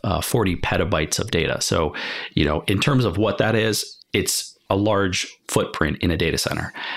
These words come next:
And you can imagine moving that over time into cloud, it, you know, it takes, takes a lot of time.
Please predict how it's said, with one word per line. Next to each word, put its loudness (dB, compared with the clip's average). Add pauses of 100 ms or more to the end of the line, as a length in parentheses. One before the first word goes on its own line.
(100)
And 2
you 2
can 2
imagine 2
moving 2
that -2 (240)
over 2
time 2
into 0
cloud, 2
it, -4
you 4
know, 0
it -4
takes, -2
takes -2
a 2
lot 4
of 0
time. 0